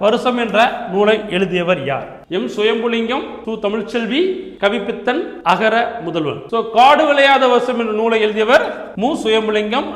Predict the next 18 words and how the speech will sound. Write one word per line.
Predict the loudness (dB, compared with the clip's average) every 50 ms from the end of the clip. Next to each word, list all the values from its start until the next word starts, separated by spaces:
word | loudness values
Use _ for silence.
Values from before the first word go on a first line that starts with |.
| -4 -4
ஆன்சர் | -2 0 0 0 0
வந்து | -2 -4 -4
பாத்தீங்கன்னா, | -2 -2 0 -2 -2 -4 -10 -10 -6 -2 0 0
ஏ. | 0 -2 -4 -8 -14 -16 -18 -10 -6
சு | -4 -4 -2 0 0
தமிழ்ச்செல்வி | 0 2 0 -2 -2 -2 -2 -2 -2 -2 -4
வந்து | -4 -4 -2
பாத்தீங்கன்னா, | 0 0 0 0 -2 -4 -4
தமிழ்ச்செல்வியின் | -4 -4 -4 -2 0 0 0 0 0 -2 -4 -6 -6 -6 -4
சிறுகதைகள் | -2 0 0 2 2 2 2 2 2 2 0 0 -2 -4
அப்படின்ற | -6 -4 -2 -2 -2
ஒரு | 0 -2 -2 -4 -6 -10 -12 -14 -16 -18 -20 -20 -20 -20 -20 _ _ _ -4 0
நூலை | 2 2 2 2
எழுதியிருப்பாங்க. | 2 0 0 0 0 0 0 2 2 2 0 -2 -4 -8 -12 -14 -16 -18 -20 -20 -20 -20 -20 _ _ -20 -20 -20 -20 -20 -20 _ _ _ _ _ _ -20 -20 -20 -20 -20 -20 -20 _ _ _ _ -20 -20 -20 _ _ _ _ 2 2
அகர | 2 6 6 6 8 8 6 4 2
முதல்வன் | 0 2 2 2 2 2 0 -2
வந்து | -4 -4 -2
பாத்தீங்கன்னா | -2 0 0 -2